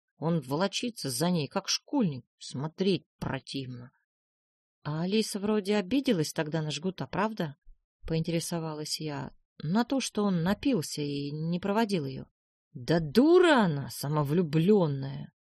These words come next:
махнул рукой Пельмень. «Сами подумайте, какой день рождения без пьянки? Жгут не обязан был сидеть и пить сок, как Оля. Алиска и сама выпила бокал шампанского.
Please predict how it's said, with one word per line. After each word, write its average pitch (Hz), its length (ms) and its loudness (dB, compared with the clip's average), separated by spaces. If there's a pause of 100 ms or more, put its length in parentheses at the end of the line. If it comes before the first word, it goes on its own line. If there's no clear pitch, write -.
(180)
махнул 185 400 -2
рукой 185 340 -6
Пельмень. 147 580 -6
«Сами 226 360 0
подумайте, 151 960 -4
какой 247 640 -2
день 156 460 0
рождения 139 720 0
без 170 320 -2
пьянки? 170 720 -4 (400)
Жгут 160 540 -4
не 147 180 -4
обязан 165 640 0
был 127 180 -6
сидеть 156 580 0
и 180 60 2
пить - 500 -4
сок, - 560 0
как - 320 -8
Оля. 160 420 -4 (400)
Алиска 185 400 0
и 220 80 6
сама 214 500 4
выпила 165 360 0
бокал 175 460 0
шампанского. 170 960 -4